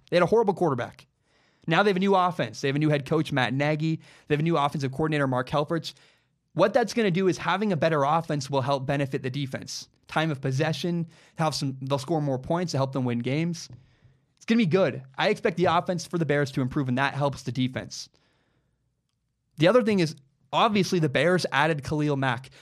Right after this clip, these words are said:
The Bears' defense is significantly better today than it was this time last year 'cause they added Khalil Mack and 'cause they improved their offense.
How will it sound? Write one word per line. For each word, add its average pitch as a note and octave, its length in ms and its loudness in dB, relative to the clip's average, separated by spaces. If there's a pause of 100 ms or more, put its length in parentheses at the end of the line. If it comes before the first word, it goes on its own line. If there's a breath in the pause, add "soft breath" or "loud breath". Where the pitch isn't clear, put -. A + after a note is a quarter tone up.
The D#3+ 100 0
Bears' G3 300 4
defense F#3 400 0
is D#3 100 -4
significantly F3 640 -2
better D3+ 260 0
today C3+ 600 -2 (260 loud breath)
than D3 80 -2
it C#3+ 80 -2
was C3 340 0
this C#3 220 -2
time C3+ 240 -2
last B2 340 -4
year - 120 -8
'cause - 180 -4
they C3+ 100 2
added C3 220 2
Khalil B2+ 240 -4
Mack D#3 380 -4 (840)
and D3+ 100 -2
'cause D3+ 140 2
they D3+ 140 2
improved D3 320 -2
their C3 180 2
offense. - 580 -4